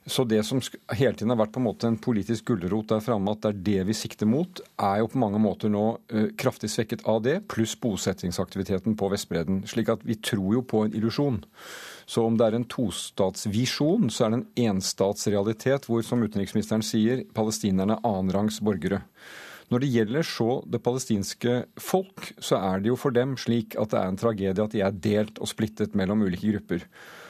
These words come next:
Og jeg tror at vi er nødt til å tenke nytt også her, eh, i retning av at, eh, alle palestinske fraksjoner som har makt på bakken, som de sier i denne regionen,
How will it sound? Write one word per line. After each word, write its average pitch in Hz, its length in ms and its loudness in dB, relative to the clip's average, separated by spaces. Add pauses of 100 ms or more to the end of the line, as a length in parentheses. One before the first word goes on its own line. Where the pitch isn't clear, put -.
(120)
Og 120 120 2
jeg 165 200 4
tror 120 180 4
at 120 100 0
vi 131 60 0
er 123 60 2
nødt 110 120 0
til 113 80 -8
å - 40 0
tenke 117 200 2
nytt 123 320 0
også 110 200 0
her, 131 160 -2 (240)
eh, 120 360 2
i 131 160 0
retning 101 360 -2
av 101 120 0
at, 120 280 -2
eh, 113 200 2 (200)
alle 135 300 2
palestinske 160 680 0
fraksjoner 110 520 0
som 123 120 -2
har 104 480 0
makt 107 440 -2
på 120 140 -2
bakken, 175 400 0
som 147 140 -2
de 139 80 2
sier 117 160 0
i 104 120 2
denne 98 160 2
regionen, 98 500 2